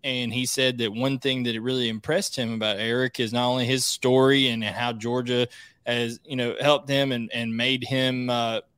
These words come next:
you know, saw him as a person, not just a player, all this kind of stuff.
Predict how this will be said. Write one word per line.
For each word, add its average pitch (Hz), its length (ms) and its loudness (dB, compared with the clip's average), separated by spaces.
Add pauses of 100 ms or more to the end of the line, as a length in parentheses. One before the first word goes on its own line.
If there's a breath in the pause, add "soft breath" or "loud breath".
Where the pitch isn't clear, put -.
(160)
you 127 100 -4
know, 107 240 -4 (220)
saw 143 320 4
him 135 180 6
as 127 140 4
a 104 60 -6
person, 139 520 0
not 127 220 -2
just 131 180 -4
a 107 60 -8
player, 139 400 2
all 143 180 2
this 139 180 0
kind 139 200 -2
of 123 80 -4
stuff. 143 420 2